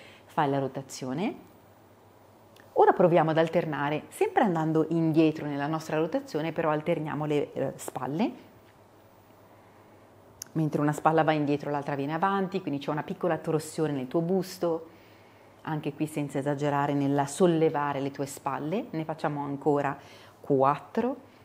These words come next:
ancora tre, ancora due, ancora uno, ritorna bene al centro. Ora da qui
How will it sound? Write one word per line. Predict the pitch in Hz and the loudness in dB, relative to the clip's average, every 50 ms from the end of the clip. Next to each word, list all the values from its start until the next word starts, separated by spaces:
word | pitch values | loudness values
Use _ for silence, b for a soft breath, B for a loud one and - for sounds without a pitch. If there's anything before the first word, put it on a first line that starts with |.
| B B B | B B B
ancora | - 175 160 156 151 - - 151 151 143 139 139 - | -2 0 0 -2 -2 -2 0 0 0 0 -2 -4 -4
tre, | - 160 156 170 175 185 190 - - - - - - - - - - - | -2 2 2 2 2 2 -2 -10 -18 -20 -20 -20 -20 -20 -20 -20 -10 -6
ancora | - 147 160 156 147 - - 147 139 143 143 135 | -4 -2 -2 -2 -2 0 0 2 2 2 0 -2
due, | 139 143 156 151 151 151 151 151 - - - - | -2 -2 -2 -2 -2 -4 -4 -6 -10 -14 -10 -4
ancora | - 160 160 151 147 147 151 - - - 147 135 135 139 135 135 | -2 -2 0 0 -2 -4 -4 -4 -2 -2 -2 0 0 -2 -2 -2
uno, | 151 165 185 196 202 202 208 - | 0 0 0 0 2 0 0 0
ritorna | - 180 175 175 180 220 214 208 - 165 151 151 143 147 135 | 0 2 2 4 6 6 4 4 2 0 -2 -2 -2 -2 -2
bene | 135 131 135 | -2 -4 -4
al | 123 123 120 | -4 -6 -6
centro. | - - - 135 135 147 139 - 214 294 403 - - - - - - - - - - - - - - - - - - - | -6 -4 -2 -2 -2 0 2 4 6 6 4 4 -4 -16 -20 -20 -20 -20 -20 -20 -20 -20 -20 -20 -20 -20 -20 -8 0 4
Ora | 190 175 151 139 | 4 6 6 4
da | 143 135 | 2 -2
qui | - - 170 180 254 392 - B | 0 2 4 4 4 4 2 B